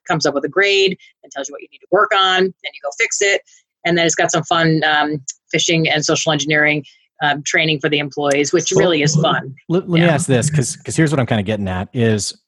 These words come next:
Speaker 2: is for me personally, it's easy for me to think,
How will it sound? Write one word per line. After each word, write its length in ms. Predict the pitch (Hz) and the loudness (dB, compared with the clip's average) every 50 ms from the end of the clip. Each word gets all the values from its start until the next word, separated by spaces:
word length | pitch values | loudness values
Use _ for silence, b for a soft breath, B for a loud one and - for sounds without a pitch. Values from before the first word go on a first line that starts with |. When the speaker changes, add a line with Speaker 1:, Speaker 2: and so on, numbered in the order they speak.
| _ _ _ - - | _ _ _ -10 -6
Speaker 2:
is 360 | 123 117 113 101 - - - _ _ _ _ _ _ _ _ _ _ _ _ _ _ _ _ _ _ _ _ _ _ _ | -4 -4 -2 -2 -4 -8 -10 _ _ _ _ _ _ _ _ _ _ _ _ _ _ _ _ _ _ _ _ _ _ _
for 180 | _ - 143 131 | _ -2 2 4
me 320 | 131 135 143 151 175 196 | 4 6 6 6 6 4
personally, 800 | 196 - - 123 104 95 - - 104 101 98 98 98 98 101 - | 2 2 0 -2 -2 -2 -4 -4 -2 -2 0 0 -2 -2 -4 -2
it's 180 | - 131 110 - | -4 -6 -6 -2
easy 280 | - 156 160 160 165 170 | 2 2 4 4 4 2
for 120 | - 156 | 2 4
me 100 | 151 143 135 | 4 4 4
to 80 | 127 | 2
think, 380 | 120 - 127 120 117 110 - | 2 2 2 2 2 0 -2